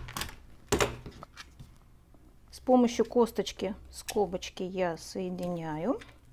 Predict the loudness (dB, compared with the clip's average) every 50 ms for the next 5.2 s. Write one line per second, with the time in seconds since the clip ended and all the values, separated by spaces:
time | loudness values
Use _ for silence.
0 | -20 -20 -20 -20 -20 -20 -20 -20 -20 -20 -20 -20 -20 -20 -20 -20 -20 -20 -20 -20
1 | -20 -20 -20 -20 -20 -20 -20 -20 -20 -20 -20 -20 -20 -14 -14 -14 -14 -14 -20 -20
2 | -14 -12 -12 -10 -10 -12 -14 -14 -16 -16 -16 -16 -16 -16 -18 -18 -20 -20 -20 -20
3 | -20 -18 -20 -20 -20 -20 -16 -6 -2 2 2 2 2 0 -6 -8 -8 -8 -8 -8
4 | -8 -8 -8 -10 -16 -12 -10 -8 -6 -6 -6 -8 -8 -6 -6 -6 -6 -6 -8 -8
5 | -4 -2 -2